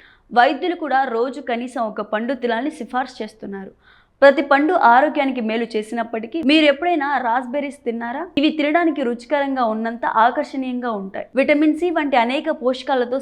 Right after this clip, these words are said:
సమృద్ధిగా ఉన్న రాస్బెర్రీస్ అనేక ప్రయోజనాలు కలిగి ఉన్నాయి.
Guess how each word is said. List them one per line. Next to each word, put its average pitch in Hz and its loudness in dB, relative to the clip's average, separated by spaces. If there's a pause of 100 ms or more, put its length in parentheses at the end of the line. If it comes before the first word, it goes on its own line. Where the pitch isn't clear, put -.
సమృద్ధిగా 240 -2 (100)
ఉన్న 233 -4 (680)
రాస్బెర్రీస్ 285 2
అనేక 269 -4 (120)
ప్రయోజనాలు 226 -4
కలిగి 208 -2
ఉన్నాయి. 180 -10